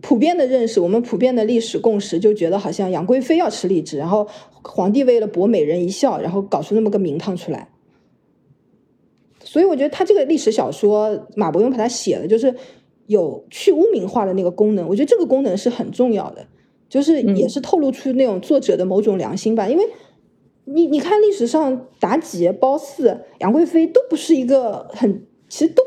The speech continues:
Speaker 1: 不算正面人物吧。而且我觉得最离谱的是，
Speaker 2: 嗯。
Speaker 1: 妲己、褒姒、周幽王那些，夏商周完全是断代史啊，它就是有点神话含义在里面的，就很难考证。但你都要把一个亡国的这件事情都，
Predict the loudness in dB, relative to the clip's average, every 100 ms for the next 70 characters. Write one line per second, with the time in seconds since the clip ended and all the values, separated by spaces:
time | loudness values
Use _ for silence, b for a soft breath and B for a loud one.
0 | 2 0 2 4 2 2 0 0 -2 -2
1 | -2 0 4 4 4 0 4 2 4 -2
2 | 0 0 2 0 B B B B B -4
3 | -2 -2 -4 -2 0 2 0 -2 0 0
4 | 0 0 0 2 0 0 0 0 2 0
5 | B B B _ -4 -2 0 2 2 4
6 | 4 4 0 0 2 0 2 2 2 0
7 | 0 0 -2 -6 -6 -6 -6 -4 2 2
8 | 2 2 2 0 -4 -4 -4 -2 -2 -2
9 | -4 -2 0 0 -2 -4 -6 -2 -2 0
10 | 0 0 -2 -2 -4 -2 0 0 -4 b
11 | b b b b -2 0 -2 2 2 2
12 | -2 0 2 2 2 0 2 2 2 0
13 | 0 -2 -2 -4 0 0